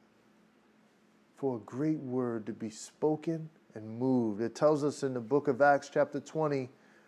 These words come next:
I mean, not chapter twenty, Acts chapter nineteen, that the word of God grew mightily and prevailed.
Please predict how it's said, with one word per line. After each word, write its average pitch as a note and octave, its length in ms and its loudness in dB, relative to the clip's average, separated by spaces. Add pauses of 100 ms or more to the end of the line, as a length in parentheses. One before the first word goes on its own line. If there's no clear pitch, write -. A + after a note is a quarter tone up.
(300)
I C#3+ 120 6
mean, C#3 200 4
not C#3+ 320 4
chapter C3+ 280 2
twenty, C3 300 0
Acts C#3 220 4
chapter C#3 240 2
nineteen, C#3 500 0 (280)
that C#3+ 200 4
the D3 80 4
word D3+ 320 6
of C#3+ 140 4
God C#3+ 420 6
grew C#3+ 220 4
mightily C#3+ 840 4
and B2+ 140 0
prevailed. C3+ 840 4